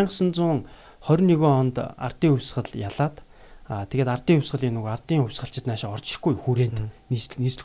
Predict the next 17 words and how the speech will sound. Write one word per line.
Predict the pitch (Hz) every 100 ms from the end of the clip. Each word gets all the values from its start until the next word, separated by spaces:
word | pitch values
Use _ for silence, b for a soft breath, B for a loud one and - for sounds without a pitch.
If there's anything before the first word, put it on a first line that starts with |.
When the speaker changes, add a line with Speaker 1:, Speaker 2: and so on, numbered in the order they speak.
| 113 101
Speaker 1:
хүрээнд. | B B B -
Тэгээд | 123
орж | 160 151 131
ирэхдээ | - 131 123
яг |
хөөр | 117 117 113
одоогийн | - 123 113
Сүхбаатарын | - 151 147 127
талбай | - 117 -
дээр | 95 92 104 160
ирээд. | - b b b b -
Тэгээд |
Дэ, | -
Сүхбаатарын | 165 160 147 131
талбай | 127
дээр | 120 110
ирэхэд | - -